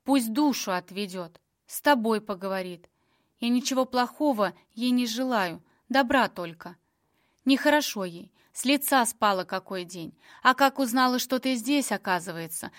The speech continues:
так и вовсе как тень ходит. Едва в сад погулять ее дозвалась.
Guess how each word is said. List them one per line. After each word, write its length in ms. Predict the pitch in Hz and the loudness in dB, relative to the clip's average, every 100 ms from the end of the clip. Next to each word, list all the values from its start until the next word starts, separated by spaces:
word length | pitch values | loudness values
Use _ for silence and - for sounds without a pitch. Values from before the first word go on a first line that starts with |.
| - - | -12 -2
так 180 | 285 | 2
и 60 | 294 | 2
вовсе 420 | 262 285 - 233 | 4 4 4 -2
как 240 | 220 208 - | -4 -4 -4
тень 260 | 214 185 | -6 -6
ходит. 480 | - 208 180 180 - _ _ _ _ _ _ | -6 -6 -6 -8 -18 _ _ _ _ _ _
Едва 360 | 254 247 262 262 | -2 2 2 2
в 40 | |
сад 360 | - 254 208 - | 0 0 0 -2
погулять 480 | 185 196 185 185 | -8 -4 -4 -4
ее 120 | 202 190 | -8 -8
дозвалась. 680 | 190 185 196 190 190 - | -10 -6 -4 -4 -6 -8